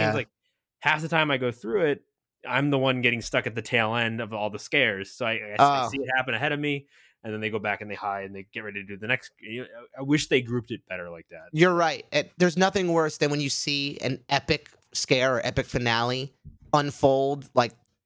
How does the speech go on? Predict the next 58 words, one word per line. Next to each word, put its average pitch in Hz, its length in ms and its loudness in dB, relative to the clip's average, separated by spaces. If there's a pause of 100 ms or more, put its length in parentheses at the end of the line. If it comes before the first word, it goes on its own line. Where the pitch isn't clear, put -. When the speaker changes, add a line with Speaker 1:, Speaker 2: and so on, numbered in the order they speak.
(180)
Speaker 2:
five 135 300 6
feet 139 180 -2
in 139 80 -2
front 127 240 4
of 135 60 -2
you, 135 160 0
and 123 100 0
you 120 80 0
know 117 220 4
it's, - 280 -4
it's 113 200 0
not 120 180 2
gonna 117 140 0
affect 110 380 0
you, 123 100 4
and 123 80 2
you're 120 80 2
like, 113 260 0
"Oh, 120 440 -4
I 127 60 -4
wish 92 220 -4
I - 60 -6
could 110 100 -8
have - 60 -10
been 65 120 -6
that 67 140 -10
person." - 380 -8 (160)
Speaker 1:
Right, 120 240 4
Speaker 2:
Like, 147 140 6
<laughs> - 0 -
Speaker 1:
exactly. 120 640 0
<laughs> - 680 -12
Speaker 2:
Yo, 202 280 6
you 208 120 0
know, - 100 -4 (100)
I, 214 160 6
can 160 180 0
I 175 140 4
ask 269 180 -4
a 240 60 -14
question? 302 400 4
'Cause 147 160 2
I, 226 220 6
I 175 160 2
have 233 200 2
some, 175 180 -4
I 147 60 4
have 208 200 4
a 117 100 -2 (180)
question 143 280 6
that 135 100 4
I 131 60 2
think 135 140 -2
will 131 80 4
be 120 120 2
a 110 40 0
fun 120 260 2
one. 98 220 -4